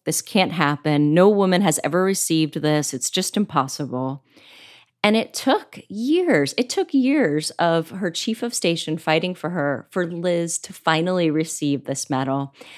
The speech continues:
And I have pictures of when she did finally get it in the book. And what's interesting for C I A officers is that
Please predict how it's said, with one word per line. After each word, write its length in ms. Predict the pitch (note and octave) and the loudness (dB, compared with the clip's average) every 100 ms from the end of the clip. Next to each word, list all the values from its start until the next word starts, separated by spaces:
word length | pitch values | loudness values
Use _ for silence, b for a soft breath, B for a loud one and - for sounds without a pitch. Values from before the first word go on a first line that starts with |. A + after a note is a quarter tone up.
| B B | B B
And 100 | - | 0
I 60 | G#3 | 2
have 280 | B3 C#4 B3 | 4 2 2
pictures 480 | C4 - G#3+ G3 F3+ | -4 0 2 2 0
of 140 | E3 | 2
when 200 | E3+ D#3+ | 4 4
she 140 | - | 2
did 200 | F3+ F#3+ | 2 2
finally 340 | F#3 F3 E3+ D#3+ | 2 2 4 2
get 220 | - D3 | 2 0
it 80 | C#3+ | 0
in 100 | C#3+ | 0
the 80 | C#3 | 0
book. 480 | D3 C#3+ C#3+ - B B B B B - | 2 0 0 -8 B B B B B 0
And 160 | G#3 | 2
what's 180 | G#3+ A3 | 2 0
interesting 560 | - C#4 F4+ E4 C#4+ B3 | 2 2 2 2 4 4
for 220 | G#3 G3 | 2 -2
C 180 | - G3 | -2 2
I 80 | F3+ | 4
A 200 | F#3+ A#3 | 4 2
officers 720 | F3+ - E3 D#3+ D3+ D3+ - | 0 -2 -4 0 0 -2 -4
is 200 | E3+ - | -6 -2
that 340 | E3+ D#3 D3+ | 0 -2 -4